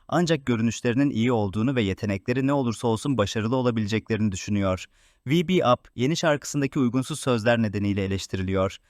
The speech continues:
Kız grubu V B Up, grupta reşit olmayan üyeler olmasına rağmen son single'ları For Life'ta uygunsuz sözler kullandığı için eleştiriliyor.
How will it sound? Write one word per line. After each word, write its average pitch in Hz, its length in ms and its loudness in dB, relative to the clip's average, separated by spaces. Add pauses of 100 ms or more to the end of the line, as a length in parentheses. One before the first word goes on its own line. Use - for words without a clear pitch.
(200)
Kız 165 220 -2
grubu 147 360 0
V 123 180 2
B 120 220 2
Up, - 180 -4
grupta 113 360 0
reşit - 280 -4
olmayan 139 320 2
üyeler 98 280 0
olmasına 117 480 0
rağmen 104 320 2
son 151 260 -2
single'ları 120 560 0
For 110 260 0
Life'ta 104 340 0
uygunsuz 110 440 -2
sözler 107 360 2
kullandığı 101 440 0
için 143 300 0
eleştiriliyor. 104 800 -2